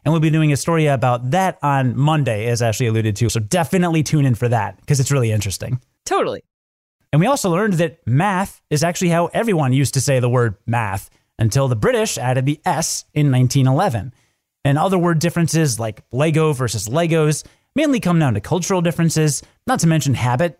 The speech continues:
Speaker 1: and personal preference.
Speaker 2: Grammar in English is something that I have made a complete turnaround on. I used to correct everyone's grammar, and I now realize that we are not beholden to language.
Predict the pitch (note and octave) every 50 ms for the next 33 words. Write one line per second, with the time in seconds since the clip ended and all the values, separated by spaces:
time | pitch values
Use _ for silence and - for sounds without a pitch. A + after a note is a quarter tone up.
0 | _ _ _ E3+ F3 D#3 G3 G#3+ G3+ - A#3 A3 - A#3 C#4+ - - G#2 - -
1 | - - - _ _ _ _ _ _ _ _ _ _ _ G3+ F#3 G3+ G#3+ A#3+ B3+
2 | C#4 D4 D#4 E4+ E4 D#4 C4+ A3 G3 - G3 A3 B3 B3 B3+ C4 C4+ C4 - -
3 | - - _ _ _ - A#3 G#3+ - B3 A3+ A3 A3+ A3 G#3+ G#3 G3 F#3 F#3 F3
4 | F#3 F#3+ F#3 F#3 F#3+ G3 G3 G3 F#3+ F3+ - - G3 - - - G#3+ G3 F#3+ -
5 | - - - A3+ A3+ A#3 A#3+ A#3 G#3+ - - - - _ - G#3+ F#3+ F3 F3 E3
6 | D3+ D3 C#3 C#3 D3 D3 - - - - - - - G3 A3 G3+ A3+ A3+ - -
7 | - G3+ - - B3 A3+ G#3+ G#3+ - _ _ _ - G#3 G3+ F3+ F3 G3+ G3+ F#3+
8 | F3 F3 E3 D#3+ E3 D#3 - - D#3+ D#3 D3+ C#3+ C3+ B2+ - - - - _ _
9 | _ _ _ _ _ _ _ _ - G#3 G3 F#3+ F#3 F#3 F3+ - - F3 F3 F#3
10 | F#3 F#3+ F#3 F#3 F#3 F3+ F3 F#3 G3+ G3 F#3 F3+ F3+ E3+ E3 D#3+ D#3+ D#3 D#3 E3
11 | D#3 - - - F#3 F3+ F#3+ F3+ F3 - - - - - _ _ _ - F#3 A3+
12 | C4+ C#4+ C4+ B3 A3+ G3+ G#3 B3 - - - - F#3 D#3 D#3+ F#3+ G3+ G3 F#3+ F#3
13 | F3 E3 - F3+ D3+ D3 D#3+ E3 F3 D#3 D#3 C3+ E2 - - - - -